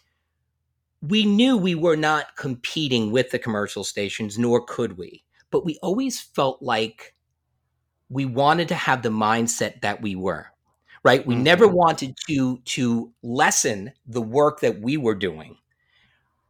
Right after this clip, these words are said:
Speaker 1: from a standpoint of like, "Well, just because we're not playing commercials and we're not paid to be here doesn't mean that we shouldn't be just as professional and provide just the same high level of service to the community that we were providing."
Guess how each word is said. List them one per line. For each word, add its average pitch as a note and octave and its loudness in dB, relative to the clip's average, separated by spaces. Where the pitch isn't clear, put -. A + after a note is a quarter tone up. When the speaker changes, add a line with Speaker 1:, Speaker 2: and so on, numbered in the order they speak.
Speaker 1:
from D3 4
a C3 4
standpoint C#3 2
of A#2 -2
like, A#2+ 0
"Well, D3 0
just A3 0
because E3+ -2
we're C3 0
not C#3+ 2
playing C3+ 2
commercials A#2+ -2
and A#2 0
we're B2 4
not A2 0
paid B2 -4
to - -12
be G2+ -8
here G2 -8
doesn't C3+ 0
mean C3 -2
that A#2 -6
we A2+ -8
shouldn't A#2 -6
be A2 -6
just C3+ -2
as A2+ -4
professional A#2+ -4
and G#2 -14
provide A2 -4
just - -6
the B2 -10
same A#2 -4
high A#2+ -2
level A2 -4
of G2+ -2
service C3+ 4
to - -4
the A2 -4
community A#2 0
that G2+ 0
we G#2+ -6
were G2+ -4
providing." A2 -2